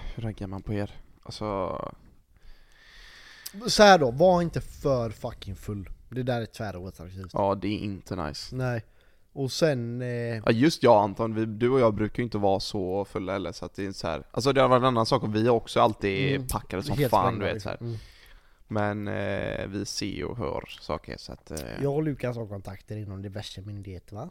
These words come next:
Speaker 1: Mm.
Speaker 2: Så vi hör och ser.
Speaker 1: Men, eh, nej, men jag skulle säga som du, alltså,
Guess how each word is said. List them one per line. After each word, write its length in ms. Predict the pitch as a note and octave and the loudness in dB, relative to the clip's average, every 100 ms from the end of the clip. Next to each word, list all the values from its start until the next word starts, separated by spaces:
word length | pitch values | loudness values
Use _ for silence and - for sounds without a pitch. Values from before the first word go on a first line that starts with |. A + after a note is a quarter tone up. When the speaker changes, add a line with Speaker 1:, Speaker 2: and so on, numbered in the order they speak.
| - | -8
Speaker 1:
Mm. 220 | A#2 G#2+ A2 | -4 -4 -4
Speaker 2:
Så 60 | |
vi 60 | B2+ | -6
hör 420 | - B2+ C#3 D3 | -8 -8 -8 -8
och 80 | B2 | -10
ser. 440 | - F3 F3+ G2 - - - - - - | -10 -10 -10 -10 -14 -18 -16 -14 -16 -10
Speaker 1:
Men, 320 | - A2+ A2 A2+ | 0 2 2 2
eh, 60 | A2 A2+ | 4 4
nej, 100 | A#2 | 2
men 120 | C#3+ | 2
jag 120 | D3 A#2 | 2 0
skulle 180 | - | -2
säga 220 | C#3 E3 C3+ | -2 -2 -2
som 180 | B2 | -2
du, 200 | A#2+ B2+ | -2 -2
alltså, 220 | - - | -2 -2